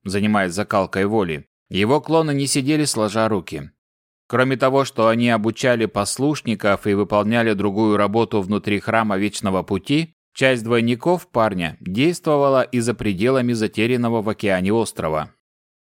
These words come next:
Вместе с небольшими группами первый и второй совершили официальные визиты в синдикат Хан Нам и синдикат парных драконов, но отправились они туда не сами, а с представителями секты Восходящей Звезды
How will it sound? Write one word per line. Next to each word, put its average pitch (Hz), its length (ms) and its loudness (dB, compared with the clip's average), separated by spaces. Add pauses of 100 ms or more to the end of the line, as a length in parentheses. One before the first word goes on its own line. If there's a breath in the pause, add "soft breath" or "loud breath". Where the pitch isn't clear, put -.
(160)
Вместе 147 480 0
с - 100 -8
небольшими 156 500 0
группами 139 500 0
первый 139 480 2
и - 20 2
второй 135 600 0
совершили 127 600 0
официальные 135 720 0
визиты 127 460 0
в 117 60 -6
синдикат 113 600 0
Хан 117 480 -2
Нам 147 460 0 (120)
и 156 160 2
синдикат 131 760 -2
парных 107 400 0
драконов, 117 640 -2 (300)
но 107 180 2
отправились 160 600 0
они 120 180 0
туда 110 260 0
не 92 140 0
сами, 131 580 -2 (160)
а 95 120 -2
с - 60 -8
представителями 120 920 0
секты 123 520 -2
Восходящей 104 800 -2
Звезды 95 720 0